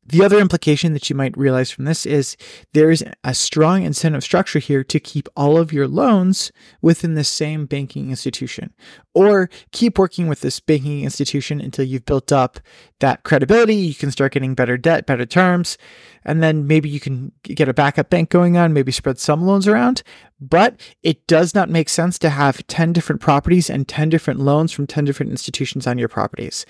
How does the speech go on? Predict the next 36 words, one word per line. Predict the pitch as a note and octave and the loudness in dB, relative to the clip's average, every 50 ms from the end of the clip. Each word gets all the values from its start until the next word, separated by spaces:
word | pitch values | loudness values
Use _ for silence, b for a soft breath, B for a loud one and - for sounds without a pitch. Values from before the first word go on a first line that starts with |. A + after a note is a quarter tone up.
| B B B B B | B B B B B
In | B D3 D3+ | B 0 2
that | D#3+ D#3 D3 - | 2 0 0 0
case, | - F#3 F3 E3+ - - - | 2 4 4 4 2 0 -2
you're | C#3+ | -2
co-, | - - - | 0 -2 -6
probably | - - - D#3 D#3 E3 E3 D#3 | -2 2 2 2 4 4 2 2
costing | D3 - - D3+ - - D#3 D3 | 2 2 0 0 0 -2 -4 -4
yourself | C3 B2 - D#3 E3 G3+ - - | -4 0 2 4 4 4 2 0
and | D3 D3+ | -2 -2
your | D3 C#3 C3 | -2 -4 -4
investors | C3 - C3+ B2 - - B2+ A#2 | -4 -4 -6 -6 -4 -6 -6 -4
money | C3 C#3 D#3 G3 A#3+ - B B B B B B | -2 0 2 2 2 0 B B B B B B
because | - D#3 D#3 - - E3 D3+ C#3 - - | 0 0 0 4 4 4 4 4 2 -2
you | D#3 C#3+ | -2 -2
didn't | - E3+ E3 D#3 - | 0 0 -2 -2 -2
spend | - D3+ C#3+ | 0 0 0
enough | C3+ C3 C3+ D3+ E3+ F3+ - | 0 0 0 0 0 0 -2
time | - - E3 D3+ D3+ D3 | -4 -2 -2 0 0 0
with | C#3+ C3+ - - | -2 -4 -6 -4
any | - D3 C#3+ C#3 | -4 -2 -2 -2
one | B2+ B2 E3 F#3+ G3+ G3+ | -2 0 -2 0 0 0
institution | E3+ D3+ - - C#3 - D3+ C3+ - - D3 C#3 | -2 -2 -2 -2 -2 0 0 -2 -2 -2 -2 -2
to | - D3 | 0 -2
build | C3+ C#3+ C#3 C3+ | 2 2 2 2
the | C3 C3 | 2 2
relationship | C3 B2+ C3 D3 D3 - E3+ D#3 - F#3+ F#3 - - B B B B B | 0 2 0 0 -2 -2 -4 0 2 0 0 0 -6 B B B B B
to | B E3+ | B -2
start | D3+ - E3 D3+ C3+ - | 2 4 4 4 2 2
unlocking | - D3 D3 C#3+ C3+ B2+ B2+ - - C3+ | -2 -2 0 2 2 2 2 0 -4 -6
these | C3+ B2+ A#2+ | -4 -4 -4
better | - - A2+ A2+ A#2+ | -2 -2 0 0 -2
terms | A2+ - B2+ A2+ A2 A2+ - | -4 -2 -4 -4 -4 -4 -6
and | - B2 | -8 -8
these | A#2+ A2 | -8 -6
better | - - G#2+ A2 A2 | -4 -4 -4 -4 -4
debt. | - - - - - | -4 -2 -2 -2 -4